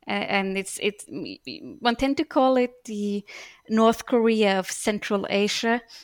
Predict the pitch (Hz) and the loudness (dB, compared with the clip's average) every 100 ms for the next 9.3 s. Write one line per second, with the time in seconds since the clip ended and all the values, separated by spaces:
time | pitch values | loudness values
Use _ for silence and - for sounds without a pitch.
0 | - - 202 202 202 196 - 196 - 208 | -20 -4 -2 2 0 0 -2 -2 -2 -2
1 | 196 - 226 254 - 214 208 196 185 _ | -2 -2 0 2 2 0 0 -2 -6 _
2 | - 190 190 185 - 185 175 175 - - | -8 -4 -4 -6 -4 -2 -2 -4 -6 -12
3 | - - - - _ - 208 208 202 - | -16 -16 -18 -20 _ 0 2 2 0 -2
4 | 220 269 - 320 277 233 226 247 226 - | 2 4 6 4 4 2 4 4 4 0
5 | 208 - 214 214 208 220 226 - - 202 | -4 -2 2 2 2 0 0 -2 -4 0
6 | 190 185 190 240 - 214 - 220 214 214 | 2 2 -2 -6 -4 -2 -2 -6 -6 -8
7 | - 220 - 226 - - 214 - 202 196 | -8 -8 -6 -8 -4 -2 -2 0 0 0
8 | 196 - - 269 262 294 359 - 320 254 | 0 -6 -6 -4 0 0 0 2 2 6
9 | 240 226 - | 6 6 2